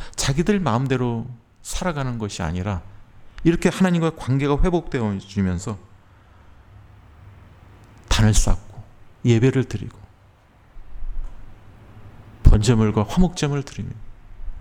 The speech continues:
말씀을 따라 말씀 중심의 예배를 드리며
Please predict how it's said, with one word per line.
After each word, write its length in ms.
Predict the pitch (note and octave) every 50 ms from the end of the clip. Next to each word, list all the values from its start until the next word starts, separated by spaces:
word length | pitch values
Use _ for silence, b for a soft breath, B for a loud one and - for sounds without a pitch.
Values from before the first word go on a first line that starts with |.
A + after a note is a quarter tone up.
| -
말씀을 440 | - - A#2 A#2 - - F3+ F#3 E3+
따라 260 | - - D3 C3+ C3+
말씀 400 | C3 A2+ B2+ A#2+ - - G3 F#3
중심의 480 | D#3+ - D3+ C#3 - - B2+ A#2 A2 A2 B B B B B
예배를 360 | B2+ A#2+ B2 D3+ D3+ D#3+ D3+
드리며 420 | - - - G2 G2 G2 F2+ -